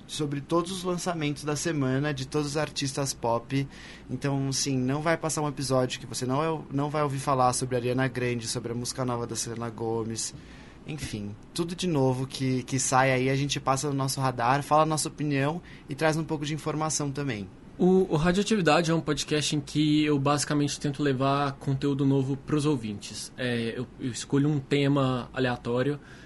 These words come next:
Speaker 2: e que talvez as pessoas não tenham total clareza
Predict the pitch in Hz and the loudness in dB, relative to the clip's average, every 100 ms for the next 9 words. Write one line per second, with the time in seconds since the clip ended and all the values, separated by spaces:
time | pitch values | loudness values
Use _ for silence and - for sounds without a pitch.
0 | - 123 - 131 127 123 117 113 131 120 | -12 -12 -2 0 2 0 -2 -2 -2 -2
1 | 123 - 135 143 139 131 139 135 131 139 | -4 -4 -2 0 2 2 0 -2 0 0
2 | 139 135 135 160 175 | 0 0 2 2 2